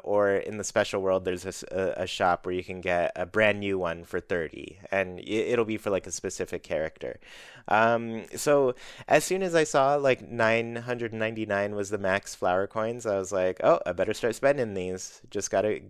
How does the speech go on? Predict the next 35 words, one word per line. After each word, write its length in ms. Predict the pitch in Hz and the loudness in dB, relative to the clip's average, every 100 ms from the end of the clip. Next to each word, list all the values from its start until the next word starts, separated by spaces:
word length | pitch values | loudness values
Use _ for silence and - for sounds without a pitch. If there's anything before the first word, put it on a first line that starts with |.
| - | -4
gotta 220 | 107 104 | 2 4
get 120 | 117 120 | 4 4
all 140 | 120 | 4
the 60 | 117 | 2
standees. 440 | - 117 127 131 | -2 -2 -2 -4
There's 180 | 95 95 | -4 -4
a 80 | 92 | -2
hundred 280 | 113 113 110 | -2 -2 -4
and 80 | |
forty-four 460 | 113 113 113 120 123 | -2 0 0 4 6
of 80 | 101 | 6
these 220 | 95 90 | 2 -2
puppies." 420 | - - 90 80 | -2 -2 -4 -6
So, 280 | - 92 90 - 151 - - - | -2 0 0 -2 -8 -6 -10 -8
<laughs> 500 | 170 180 175 156 139 | -10 -10 -14 -16 -4
um, 540 | 113 113 110 107 104 104 _ _ - | 2 2 2 -2 -10 -16 _ _ 0
yeah, 260 | 139 107 71 | 4 4 2
that, 280 | 90 113 82 | 2 2 4
that 120 | 110 131 | 4 4
was 140 | 127 | 2
a 60 | 117 | 2
really 200 | 107 101 | 2 2
fun 320 | 104 98 95 | 0 -2 -2
thing 360 | 98 95 95 | -2 -2 -2
that 160 | 92 85 | -2 -2
kept 240 | - 95 | 0 -2
me 500 | 92 95 90 90 92 - - | -2 -6 -6 -8 -12 -14 -2
going 380 | 92 87 87 | 0 0 -4
for 180 | 87 95 | -10 -10
sure. 500 | 87 95 87 87 92 92 | -8 -6 -4 -4 -8 -12
Um, 640 | - 92 92 90 90 90 92 _ _ _ _ - _ - | -6 -2 -2 -4 -6 -12 -18 _ _ _ _ -20 _ -2
but 240 | 98 - | -2 0
yeah, 220 | 143 190 - | -2 -2 -2
I 80 | 110 | -4
mean, 300 | 120 113 | -4 -8